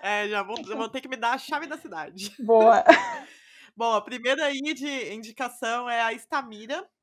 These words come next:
Speaker 1: que é uma banda aí de new metal, que conta com a Sara Abreu, que é guitarrista fudida. Ela é professora também, ela
Speaker 2: Animal.
Speaker 1: ela é do caralho, a mina é gente boa demais, assim, é tipo, sou fã.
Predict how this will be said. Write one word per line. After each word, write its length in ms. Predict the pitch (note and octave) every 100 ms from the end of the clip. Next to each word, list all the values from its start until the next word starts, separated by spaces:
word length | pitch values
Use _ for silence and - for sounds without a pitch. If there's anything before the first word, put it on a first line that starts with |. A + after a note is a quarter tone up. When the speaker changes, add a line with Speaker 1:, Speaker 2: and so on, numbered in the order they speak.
| _
Speaker 1:
que 220 | _ A3+ G#3+
é 120 | G#3
uma 140 | G#3+
banda 240 | F#3 G3+ G#3
aí 140 | G3+
de 120 | G3+
new 200 | G#3 G#3+
metal, 420 | G#3 F#3 A3 C4
que 160 | - A3+
conta 300 | A3 G#3 G#3
com 100 | G#3
a 80 | G#3
Sara 260 | - A#3
Abreu, 480 | B3+ F3+ F#3 A#3+ C#4 _
que 120 | G3
é 200 | F#3 F#3
guitarrista 420 | G3 G3+ F#3+ -
fudida. 720 | - B3+ F#3+ D#3+ G#3 A#3 D4+ D4 _ _ _ _ -
Ela 160 | E3+
é 20 |
professora 800 | F#3 G#3+ G#3 B3 - F#3 A3 B3
também, 680 | G#3+ F#3+ F3 G#3+ B3 A3+ G#3
ela 200 | G3 G3
Speaker 2:
Animal. 420 | F#3+ A#3 A3+ - - _
Speaker 1:
ela 560 | E3 F#3 G#3+ A3+ A3
é 240 | G#3 A#3+ -
do 140 | _
caralho, 360 | - D#4 G3+ F#3+
a 60 |
mina 200 | F#3+ G3+
é 40 | A3+
gente 220 | A3+ -
boa 280 | F#3+ A3+ C#4+
demais, 640 | C4 D4 B3+ A#3 A3+ G#3
assim, 420 | F#3 - F#3 F3+
é 80 | F3
tipo, 1300 | - _ A3 G#3+ A3 A3 G#3+ G#3+ G3+ F#3+ F3 - F3
sou 220 | - A#3
fã. 420 | - - G3 B3